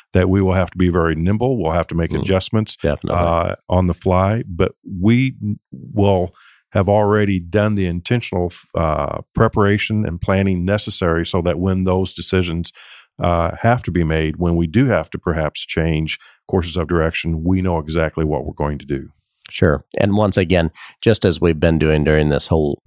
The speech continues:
Speaker 2: uh, entire situation, as we know more, we're gonna share it. So we're gonna continue to process this document, continue to make decisions based on the current situation.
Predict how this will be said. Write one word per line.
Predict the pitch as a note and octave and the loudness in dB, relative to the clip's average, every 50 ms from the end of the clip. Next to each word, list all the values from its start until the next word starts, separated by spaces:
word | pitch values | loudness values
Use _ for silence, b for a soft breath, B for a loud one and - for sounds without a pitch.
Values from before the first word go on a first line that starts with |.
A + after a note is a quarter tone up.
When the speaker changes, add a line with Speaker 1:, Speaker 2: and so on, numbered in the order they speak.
| - - | -2 -2
Speaker 2:
uh, | - - - - | 0 0 0 0
entire | - D2 D2+ - D#2+ C#2+ C2 C2 | -2 -2 0 2 2 2 2 0
situation, | - - - - - C#2+ C2+ D2 C#2+ C#2 - - D2 C#2 B B B B B B B - | 0 0 -2 0 0 0 2 2 2 0 0 -2 -2 -4 B B B B B B B 0
as | - E2+ D2+ D2 | 2 2 2 2
we | E2+ F2+ F2+ | 2 2 4
know | F2 E2+ E2+ | 4 4 4
more, | E2+ E2+ D#2+ E2+ E2 | 2 2 0 0 0
we're | D#2+ D#2+ D2 | -2 -2 0
gonna | - D#2 D2 C#2 | 0 0 0 0
share | - - D2+ C#2+ C#2 C#2 | 0 0 2 2 2 2
it. | C#2 C#2 - | 0 0 -2
So | - - D2 C#2 | 0 0 0 0
we're | D2+ D#2 | 0 0
gonna | D#2 D#2+ D2+ | 2 0 0
continue | - - D2+ - - G2 F#2+ F2 | 0 0 -2 0 2 2 2 2
to | D#2 D#2 | 2 0
process | - F#2 E2 D#2+ E2 - - E2 - - | 0 0 2 2 2 0 0 0 0 0
this | F2+ F2 - - | 0 0 0 2
document, | - F2 E2+ E2 D#2 - F2+ D#2+ D#2+ D#2+ D2+ B B B B B B | 2 2 2 2 0 0 0 2 2 0 0 B B B B B B
continue | - E2+ E2 D#2+ F#2 F2 F2 E2+ | -2 0 2 2 4 4 4 4
to | D#2+ | 4
make | D#2+ E2 D#2+ - - | 4 2 0 0 -2
decisions | - - - F2+ E2+ D#2 D#2+ E2 D#2 D2+ C#2+ | -2 0 2 2 2 2 2 2 2 0 0
based | D2 D2 D2 D#2+ D#2+ E2 - - - | -2 0 2 4 4 2 0 0 0
on | F2 E2 D#2 D2+ | 2 2 2 0
the | D2 | -2
current | - - - F2 D#2+ C2+ - | -2 0 0 2 2 2 2
situation. | - F#2 D#2+ - E2+ D2+ D2+ D#2+ D#2+ D#2 D2+ - F2+ D#2+ D#2+ | 0 0 0 2 0 0 2 2 2 2 0 0 0 0 0